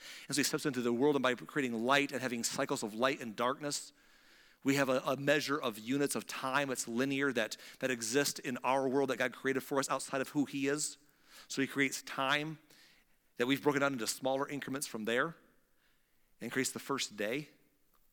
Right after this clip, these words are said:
And then from there, on every subsequent day, he does something else. He separates the waters on the, on the, uh, planet, on the planet surface to the, from the waters above. And then from there, he crea-, separates,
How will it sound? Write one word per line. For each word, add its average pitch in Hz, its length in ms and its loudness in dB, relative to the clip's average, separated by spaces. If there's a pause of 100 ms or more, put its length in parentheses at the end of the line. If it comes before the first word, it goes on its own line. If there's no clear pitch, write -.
(960)
And 139 80 2
then 147 80 0
from 127 200 -4
there, 156 340 8
on 135 80 0
every 147 180 2
subsequent 143 580 -4
day, 143 120 2
he 131 140 -2
does 127 180 0
something 123 340 -8
else. 135 480 -2 (280)
He 123 240 -4
separates 139 320 0
the 117 80 -2
waters 127 400 2
on 123 100 -2
the, 113 160 0 (380)
on 117 140 -2
the, 110 200 -2
uh, 113 120 -4 (260)
planet, 135 280 2 (280)
on 120 100 -4
the 117 60 -6
planet 135 280 0
surface 135 340 -2
to 120 120 -4
the, 120 60 -6
from 123 140 -8
the 110 60 0
waters 117 380 0
above. 120 420 -2 (840)
And 131 80 -2
then 143 80 0
from 123 180 -4
there, 147 240 8
he 135 220 -4
crea-, 135 320 -2
separates, 131 540 -2